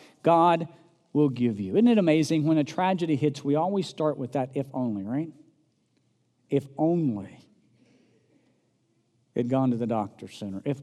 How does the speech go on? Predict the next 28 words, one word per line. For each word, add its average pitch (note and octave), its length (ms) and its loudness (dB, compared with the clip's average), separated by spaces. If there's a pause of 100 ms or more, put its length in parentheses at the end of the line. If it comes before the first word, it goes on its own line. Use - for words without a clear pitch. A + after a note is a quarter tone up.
only C#3+ 420 2
the G2 100 -10
doctor B2+ 400 -4
had A2+ 160 -8
run A#2 220 -2
the A2 80 -4
right A2 320 -8
test. - 340 -12 (680)
If - 220 -6
only D#3+ 500 4
they A2 100 -4
hadn't B2+ 220 0
taken C3 300 -2
that A#2+ 220 -2
right A2 340 -4
flight A2+ 340 -2
or G#2 100 -8
that B2 180 -4 (440)
route C3 540 -2
to - 100 -8
work. A2 420 -4 (960)
Martha's C#3 540 -2 (100)
"if C3+ 140 -2 (100)
only" C#3 600 2 (240)
is B2 240 0
direct. A2+ 600 -6 (220)
"Jesus, D3 560 0 (340)
if E3+ 440 2